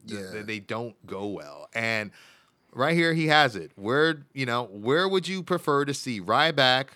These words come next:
Speaker 1: trademark, by the way, versus Goldberg? And it says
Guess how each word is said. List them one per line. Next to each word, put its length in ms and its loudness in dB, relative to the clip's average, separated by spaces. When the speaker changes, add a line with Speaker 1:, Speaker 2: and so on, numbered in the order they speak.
Speaker 1:
trademark, 540 -4
by 160 -4
the 80 -8
way, 240 -8
versus 480 0
Goldberg? 600 -2
And 160 -6
it 80 -10
says 220 -8